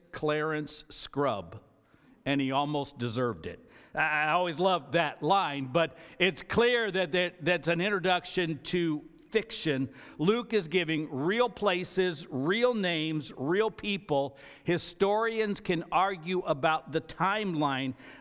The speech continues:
of the overlap of Augustus, Quirinius, and Herod, and therefore try and peg the exact date of Jesus' birth. But there is no doubt whatsoever that Luke is talking about real people, a real place, a real thing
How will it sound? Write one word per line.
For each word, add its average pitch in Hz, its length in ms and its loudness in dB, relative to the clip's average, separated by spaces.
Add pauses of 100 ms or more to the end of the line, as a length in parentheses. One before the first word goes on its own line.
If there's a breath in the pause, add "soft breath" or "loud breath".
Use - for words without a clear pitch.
of 156 200 2
the 156 340 0
overlap 160 760 0
of 139 180 0
Augustus, 156 680 0
Quirinius, 156 1040 -2
and 131 180 0
Herod, 165 600 -2 (300 loud breath)
and 143 220 2
therefore 160 480 0
try 156 300 0
and 139 200 -4
peg 156 360 -2
the 143 120 0
exact 117 680 -4
date 151 360 -2
of 120 160 -4
Jesus' 139 600 -4
birth. 143 340 -2 (300 loud breath)
But 147 160 0
there 151 160 2
is 131 160 -4
no 160 280 2
doubt 143 440 -2
whatsoever 147 840 0 (240 loud breath)
that 131 160 0
Luke 156 300 -2
is 143 100 -2
talking 131 480 0
about 120 400 -2
real 156 220 -2
people, 147 400 -4
a 123 40 0
real 139 280 -2
place, 135 440 -2
a 110 100 -4
real 139 280 0
thing 131 380 -4